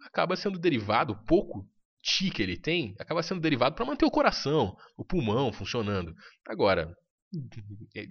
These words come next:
desculpe os termos, mas dane-se o, o, o esfíncter anal, dane-se o esfíncter urinário. E aí você vê muitos idosos, por exemplo,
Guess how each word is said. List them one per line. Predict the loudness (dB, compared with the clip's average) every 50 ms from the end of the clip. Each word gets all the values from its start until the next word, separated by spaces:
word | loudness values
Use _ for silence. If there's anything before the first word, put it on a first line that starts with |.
| -10
desculpe | -8 -8 -6 -4 -4 -2 0 0
os | -2 2
termos, | 4 4 4 4 4
mas | 0 -2
dane-se | 4 6 6 8 8 6 4 4 0 0 -2 -2 -6 -8 -10
o, | -6 -2 -2
o, | 0 0 0 0 -2 -2 -4 -4 -4 -4 -4 -4 -4 -4 -8 -14 -14 -14 -6 -2
o | 0
esfíncter | 0 0 0 -2 0 0 0 0 -2 -2 -2 0 2 2 0 -2 -2 -2
anal, | -2 0 0 2 4 6 6 6 4 2 -2 -4
dane-se | -2 0 2 2 2 0 0 -2
o | -6
esfíncter | -6 -6 -6 -4 -4 -4 -4 0 0 2 2
urinário. | 2 2 2 4 6 6 8 8 6 4 0 -4 -8 -16 -16 -16 -10 -2
E | 0 2
aí | 2 2 2 -2 -4 -10 -6
você | -4 -2 0 0 0
vê | 0 0
muitos | 0 0 -2 -2 -2 -4 -4
idosos, | -6 -2 2 4 4 6 6 6 4 4 2 -4 -6
por | -6 -6 -6
exemplo, | -6 -4 -4 -2 -2 -2 -2 -4 -10 -12